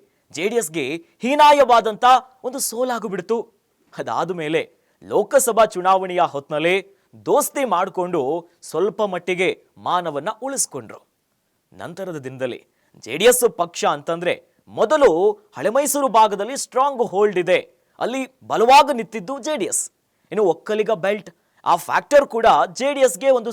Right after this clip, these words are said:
ಸ್ಟ್ರಾಂಗ್ ಆಗಿ ಸರ್ವೈವ್ ಆಗೋಕೆ ಒಂದು ಬಲವಾಗಿತ್ತು. ಆದರೆ ಕ್ರಮೇಣವಾಗಿ ಇವೆಲ್ಲವೂ ಕೂಡ ಜೆ ಡಿ ಎಸ್ಗೆ ಈಗ ಕೈ ತಪ್ಪಿ ಹೋಗುವಂತಹ ಒಂದು ಕಾಲ ಬಂದಂತೆ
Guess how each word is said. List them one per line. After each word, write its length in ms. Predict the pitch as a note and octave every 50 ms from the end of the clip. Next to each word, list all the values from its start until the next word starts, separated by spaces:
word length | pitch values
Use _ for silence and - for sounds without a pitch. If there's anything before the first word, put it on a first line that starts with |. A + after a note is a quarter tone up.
| -
ಸ್ಟ್ರಾಂಗ್ 460 | - - - A3+ A3 A3+ B3 B3 A#3 A3+
ಆಗಿ 220 | A3 G#3+ F#3+ A3 A#3 A3+ A3 _ _ _ _ -
ಸರ್ವೈವ್ 360 | - E3 F3+ F#3+ G3+ G#3 G3+ G3+ F#3+
ಆಗೋಕೆ 340 | F#3+ F3+ F#3+ F3+ - G#3 G#3+ G3+ _ _ _ - -
ಒಂದು 120 | C#4+ C4+ F#3
ಬಲವಾಗಿತ್ತು. 600 | G3 A3+ B3+ B3 B3 G#3+ F3+ E3 C#3 - A#2+ - - _ _ _ _ - - B2 B2+
ಆದರೆ 280 | A2+ G#2 A#2 B2+ C#3+ B2 A2 _ _ _ _ _ _ _ _ _ -
ಕ್ರಮೇಣವಾಗಿ 760 | A2 A2 A#2+ D3 F3+ A3 A#3 B3 G3+ F#3+ E3+ E3 D3+ F3+ D3 - _ _ _ _ _ - A2+
ಇವೆಲ್ಲವೂ 480 | B2 D3+ E3+ G#3 A#3 C4 C#4 C#4+ D#4 D#4 - -
ಕೂಡ 100 | B3 B3 B3 B3 E3+ C3+
ಜೆ 100 | E3+ G3 G#3
ಡಿ 60 | G#3+ G#3
ಎಸ್ಗೆ 220 | F3+ D#3 D#3+ F#3+ F3+ C3+ D#3
ಈಗ 120 | E3+ E3 E3+ C3+ B2+ D3 F3 - _ _ _ -
ಕೈ 80 | C4 C#4+ D4+ - -
ತಪ್ಪಿ 240 | C4 B3+ - - B3+ G#3+ -
ಹೋಗುವಂತಹ 580 | G#3 G#3 G3+ F3+ G#3 G3+ G3 F3+ - G3 F#3 G#3 A3 G#3+ G#3+ _ _ _ - -
ಒಂದು 100 | C4 D4 C#4+ - -
ಕಾಲ 160 | A3+ A#3+ C4 C4+ B3 F#3+
ಬಂದಂತೆ 380 | A3 G#3+ G3+ G#3 G3 - C4